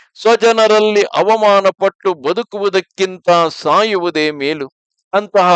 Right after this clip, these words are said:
ತಿರಸ್ಕಾರವು ಆ ಕ್ಷಣವೇ ಮರಣಕ್ಕೂ ಕಾರಣವಾಗಬಹುದು. ಇದರ ಮೇಲೆ ನಿನ್ನಿಷ್ಟವು ಎಂದನು. ಇಲ್ಲಿಗೆ ಮೂರನೆಯ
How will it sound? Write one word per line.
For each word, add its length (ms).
ತಿರಸ್ಕಾರವು 760
ಆ 160
ಕ್ಷಣವೇ 580
ಮರಣಕ್ಕೂ 760
ಕಾರಣವಾಗಬಹುದು. 1000
ಇದರ 360
ಮೇಲೆ 580
ನಿನ್ನಿಷ್ಟವು 880
ಎಂದನು. 400
ಇಲ್ಲಿಗೆ 540
ಮೂರನೆಯ 640